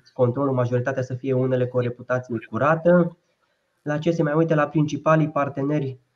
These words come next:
adică clienții și furnizorii, că aici intrăm deja pe contabilitate, pe patru sute unu, patru sute unsprezece. Sunt multe companii care, în mod de promovare, de marketing, își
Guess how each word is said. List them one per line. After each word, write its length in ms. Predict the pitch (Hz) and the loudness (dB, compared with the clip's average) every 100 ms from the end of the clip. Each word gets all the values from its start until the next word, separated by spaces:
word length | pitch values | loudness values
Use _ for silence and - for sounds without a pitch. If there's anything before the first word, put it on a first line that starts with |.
| _ | _
adică 220 | 139 135 | -6 -4
clienții 420 | 135 139 151 143 131 | -2 0 0 0 -4
și 100 | 131 | -4
furnizorii, 520 | 135 131 123 139 131 | -2 0 0 0 -2
că 60 | |
aici 140 | 131 127 | -2 -4
intrăm 360 | 131 120 135 | -4 -2 -2
deja 220 | 123 123 127 | 0 0 -2
pe 120 | 117 | -2
contabilitate, 760 | 127 123 123 123 123 127 127 | -2 0 -2 0 0 0 -2
pe 140 | 117 117 113 - | -6 -6 -8 -6
patru 280 | 131 123 123 | -4 -4 -6
sute 140 | 123 | -2
unu, 260 | 120 123 110 | 0 2 2
patru 320 | 123 123 120 | 0 -2 -2
sute 160 | 117 110 | -4 -2
unsprezece. 800 | 120 165 160 170 165 170 170 - _ _ | 2 2 4 2 4 4 4 -2 _ _
Sunt 200 | _ 143 | _ -2
multe 260 | 151 156 156 | 0 0 -2
companii 500 | 147 135 135 151 151 | -2 2 2 2 -2
care, 600 | 143 139 139 139 135 - - | -2 -4 -2 -2 -2 -4 -2
în 220 | 135 131 | 0 2
mod 320 | 127 147 147 127 120 _ - - _ _ _ 123 _ | 0 0 -2 -6 -12 _ -20 -20 _ _ _ -20 _
de 120 | 135 | -4
promovare, 600 | 131 139 127 123 139 135 | -4 -4 0 0 2 0
de 120 | 123 | 0
marketing, 760 | 123 127 127 131 135 127 120 - _ - | 0 2 0 -4 -4 -4 -6 -14 _ -10
își 260 | 127 - | -10 -10